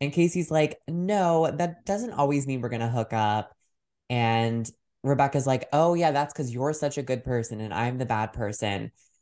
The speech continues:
And Casey's just, like, blasting "'Tis the Damn Season" on her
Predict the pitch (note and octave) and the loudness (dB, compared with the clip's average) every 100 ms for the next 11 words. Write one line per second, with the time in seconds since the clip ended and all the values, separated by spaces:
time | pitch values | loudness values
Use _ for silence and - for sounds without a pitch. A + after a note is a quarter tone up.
0 | _ C3 C#3 D3 D3 F3 - C#3 C#3 B2+ | _ -4 2 2 4 2 2 2 2 0
1 | G#2+ A#2 G#2+ G#2+ G#2+ - A2+ G#2+ A2+ G2+ | 2 4 4 4 2 -4 -6 -2 -4 -2
2 | G#2+ G#2+ G2+ G2+ - C#2+ G2+ G#2 F2+ E2 | 0 0 -2 -4 -6 -4 0 2 2 0
3 | F#2+ A2+ A#2+ A2 A2 A2 | 0 2 4 4 4 0